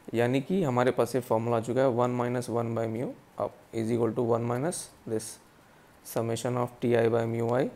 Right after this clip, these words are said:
divide by summation of टी आई। अब हम क्या करेंगे, दोनों साइड से वन काट देंगे, तो हमारे पास आएगा one by mu is equal to summation of टी आई by mu i divide by summation of टी आई,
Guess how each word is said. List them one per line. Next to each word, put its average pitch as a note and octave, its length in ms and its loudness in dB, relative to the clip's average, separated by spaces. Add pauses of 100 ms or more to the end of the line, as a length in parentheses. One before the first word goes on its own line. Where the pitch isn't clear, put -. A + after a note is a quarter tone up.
(760)
divide D3+ 380 -2
by C#3 80 6 (400)
summation G#2+ 440 -4
of - 140 -8
टी F#2+ 160 -6
आई। E2 120 -6 (200)
अब A2+ 160 -2
हम A2 140 -4
क्या G#2+ 160 -4
करेंगे, G#2+ 340 -2
दोनों A#2+ 340 -4
साइड A2+ 200 0
से A#2+ 120 0
वन A2 200 -2
काट A2+ 220 0
देंगे, A#2+ 260 -2
तो C3 100 -2
हमारे A#2 160 0
पास A2+ 200 -2
आएगा A2+ 160 2
one A2 320 -2
by C3+ 100 4
mu A#2+ 240 -2 (680)
is B2+ 120 0
equal A2+ 160 0
to A2+ 160 -2
summation A#2 440 -2
of A#2 60 -2 (140)
टी A2+ 140 0
आई A2 140 2
by A2 180 0
mu A#2 280 -2
i A#2+ 140 2 (500)
divide A2+ 300 -2
by C3 180 2
summation A#2+ 420 -2
of - 140 -10 (840)
टी G#2+ 160 -2
आई, F#2 200 -4